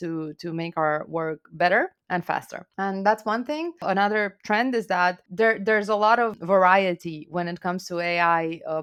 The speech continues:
powered, uh, tools that, that are being explored, and where there, there's some designers have a bigger appetite for, for enhancing their work with A I based tools, but there,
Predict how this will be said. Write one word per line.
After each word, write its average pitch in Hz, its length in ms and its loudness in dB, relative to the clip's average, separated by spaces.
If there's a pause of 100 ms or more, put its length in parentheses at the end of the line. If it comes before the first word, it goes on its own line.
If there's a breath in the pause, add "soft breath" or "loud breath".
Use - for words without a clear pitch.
powered, 160 540 0
uh, 156 180 -12
tools 160 540 -8 (300)
that, 160 180 0 (120)
that 170 100 2
are 165 140 2
being 170 260 -6
explored, 226 680 2
and 160 200 -6 (280 soft breath)
where 185 320 -4
there, 185 280 0
there's 190 460 -4 (160)
some 214 320 -2
designers 190 460 0
have 180 180 2
a 170 80 0
bigger 185 380 -2
appetite 208 600 0
for, 180 600 0
for 175 160 0
enhancing 180 580 -4
their 175 160 -4
work 160 400 -2 (160)
with 160 200 -6 (200)
A 180 140 2
I 165 120 2
based 156 360 -4
tools, 254 420 -4
but 208 240 4
there, 254 240 6